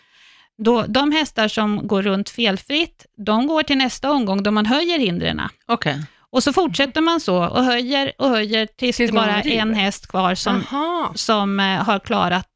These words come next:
Speaker 1: hela banan.
Speaker 2: Okej, som
Speaker 3: Oj.
Speaker 2: en puissancehoppning eller en
Speaker 3: Mm.
Speaker 2: höjdhoppning.
Speaker 1: Ja,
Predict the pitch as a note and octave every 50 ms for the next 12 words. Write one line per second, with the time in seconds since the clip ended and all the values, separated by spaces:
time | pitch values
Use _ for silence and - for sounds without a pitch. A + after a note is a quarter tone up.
0 | - - - - G3+ F3+ F3+ F#3 F3+ F#3 D#3+ A#2 - - - - - G3+ G3+ -
1 | - D#3 C#3+ - - F#3+ F#3+ F#3 E3+ - - E3 D3 - E3+ D#3+ D3 C#3+ - -
2 | D#3+ - - - C3 - B2 B2 B2 B2 A#2+ G#3+ G#3+ A3+ B3 A3+ C3+ C#3+ B2+ B2
3 | C3+ D3 - - - - - F4 D4+ - -